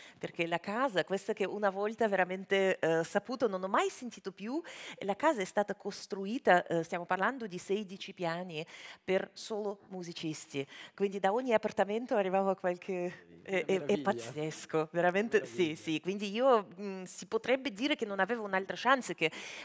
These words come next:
Speaker 1: ehm, eh, diventare musicista, anche se i dubbi poi sono arrivati più tardi, qua pensando di, mm, diciamo, mm,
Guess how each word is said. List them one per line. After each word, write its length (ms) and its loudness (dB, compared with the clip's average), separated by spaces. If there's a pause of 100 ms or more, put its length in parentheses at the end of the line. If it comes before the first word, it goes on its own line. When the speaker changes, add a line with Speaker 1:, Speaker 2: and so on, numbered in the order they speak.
(100)
Speaker 1:
ehm, 420 6 (240)
eh, 260 6
diventare 420 8
musicista, 480 6
anche 200 8
se 180 2
i 160 -2
dubbi 380 -2
poi 180 2
sono 220 -4
arrivati 420 4
più 160 -8
tardi, 580 2
qua 400 6 (360)
pensando 640 0 (280)
di, 560 0
mm, 520 -8
diciamo, 400 -2
mm, 340 -10